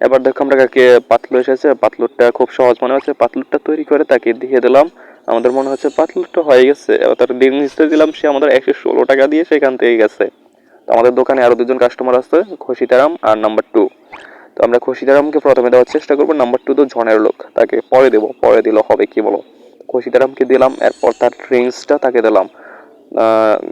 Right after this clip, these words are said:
ড্রিঙ্কসটা, ড্রিঙ্কসটা আবারও দেয়, আহ, কিন্তু খসিতারাম আমাদেরকে মাত্র ঊনসত্তর টাকা দিয়েছে। তো গাইস, এবার দেখো আমাদের ক্যারেক্টারগুলো কী কী আছে। পাতলু আছে, আহ, আর জন আছে, আর নাম্বার টু আছে।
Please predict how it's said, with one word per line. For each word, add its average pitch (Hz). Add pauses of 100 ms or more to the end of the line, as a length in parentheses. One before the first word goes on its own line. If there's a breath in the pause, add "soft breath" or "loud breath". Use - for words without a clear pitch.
ড্রিঙ্কসটা, 123 (180)
ড্রিঙ্কসটা 123
আবারও 117
দেয়, 156
আহ, 120 (160)
কিন্তু 135
খসিতারাম 131
আমাদেরকে 120
মাত্র 120
ঊনসত্তর 135
টাকা 139
দিয়েছে। 123 (720 loud breath)
তো 120
গাইস, 123
এবার 110
দেখো 110
আমাদের 117
ক্যারেক্টারগুলো 117
কী -
কী 110
আছে। 117 (100)
পাতলু -
আছে, 120
আহ, -
আর 110
জন 110
আছে, 156
আর 107
নাম্বার 110
টু 113
আছে। 98